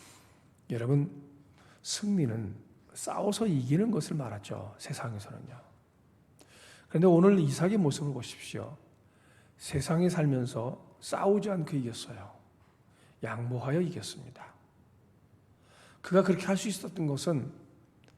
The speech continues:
그가 하나님을 믿기 때문입니다. 하나님이 나와 함께 하신다는 걸 믿으면 굳이 싸울 일은 아니에요. 물은 절대절명에 필요한 것입니다.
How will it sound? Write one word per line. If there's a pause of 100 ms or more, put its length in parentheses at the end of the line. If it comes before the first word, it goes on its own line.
(140)
그가
하나님을
믿기
때문입니다. (1400)
하나님이
나와
함께
하신다는
걸
믿으면 (680)
굳이
싸울
일은
아니에요. (1500)
물은
절대절명에
필요한
것입니다.